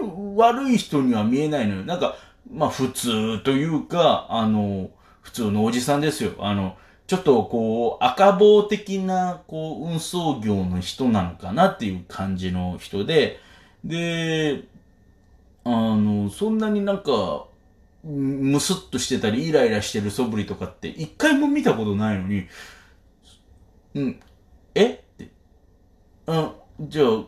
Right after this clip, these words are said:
この人が終わってからってことは何？もう一度並べと」って。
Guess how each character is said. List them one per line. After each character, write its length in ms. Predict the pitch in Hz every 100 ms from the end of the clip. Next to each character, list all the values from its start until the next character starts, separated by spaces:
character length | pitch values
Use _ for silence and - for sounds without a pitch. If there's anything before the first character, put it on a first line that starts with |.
| -
こ 160 | -
の 120 | 190 190
人 300 | - 151 117
が 80 |
終 260 | 107 110 117
わ 60 | 107
っ 20 |
て 140 | 131
か 140 | 120 98
ら 100 | 95
っ 80 |
て 100 | -
こ 140 | 98 95
と 140 | 95
は 40 | 95
何？ 340 | 98 92 85 -
も 300 | 143 151 147
う 20 |
一 280 | - 143 131
度 360 | 135 123 117
並 300 | 127 113 110
べ 80 | 101
と」 160 | - -
っ 20 |
て。 160 | -